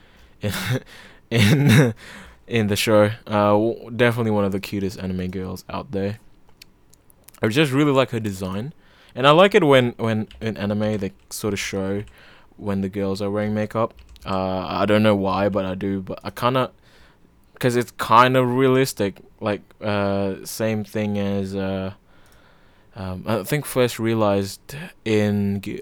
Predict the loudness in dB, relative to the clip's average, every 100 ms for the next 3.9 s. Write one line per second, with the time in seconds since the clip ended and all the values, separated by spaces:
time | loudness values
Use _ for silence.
0 | -6 -4 -4 -6 -14 -12 -12 -14 -16 -12
1 | -12 -12 -16 _ _ _ _ -12 -8 -8
2 | -10 -10 -10 -4 2 2 2 -2 -6 -8
3 | -8 -8 -6 -6 -6 -6 -4 -8